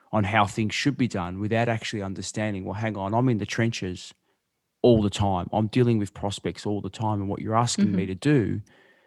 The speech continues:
Speaker 1: is gonna make it even dif-, even more difficult for me to get my buyers through that buying journey. Um, so it's really interesting. But I think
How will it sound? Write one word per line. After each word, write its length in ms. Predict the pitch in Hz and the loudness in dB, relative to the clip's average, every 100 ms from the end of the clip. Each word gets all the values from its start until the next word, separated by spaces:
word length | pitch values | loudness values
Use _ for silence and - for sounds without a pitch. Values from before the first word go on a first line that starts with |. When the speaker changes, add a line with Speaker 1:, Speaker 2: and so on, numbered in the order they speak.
| _ _ _ - | _ _ _ 0
Speaker 1:
is 560 | 120 113 104 95 - - _ _ _ - | 6 6 4 0 -4 -8 _ _ _ 2
gonna 180 | 123 117 | 6 8
make 240 | 117 - | 6 4
it 80 | - - | -2 0
even 260 | 117 107 | 4 4
dif-, 180 | 98 127 - 120 | 4 0 0 0
even 220 | 117 113 | 2 4
more 180 | 113 160 | 4 4
difficult 540 | 147 113 101 - 98 - _ _ _ _ | 2 -4 -6 -4 -4 -6 _ _ _ _
for 200 | - 110 | -6 0
me 160 | 104 107 | 2 4
to 80 | 101 | 2
get 160 | - | 0
my 120 | 101 | 0
buyers 380 | 92 92 95 101 | 2 4 4 2
through 160 | - 92 | -2 -4
that 200 | 82 90 | -4 0
buying 300 | 98 95 101 | 2 2 -2
journey. 460 | 95 87 87 - 98 _ _ _ _ _ _ | -4 -4 -6 -10 -16 _ _ _ _ _ _
Um, 360 | 101 98 95 - | 0 2 0 -2
so 160 | - 110 | 0 0
it's 140 | - | 4
really 200 | 151 170 | 6 6
interesting. 460 | 143 - 151 - 98 | 4 2 -2 -2 -2
But 120 | 117 | 2
I 60 | 143 | 2
think 380 | - 220 - | 2 0 0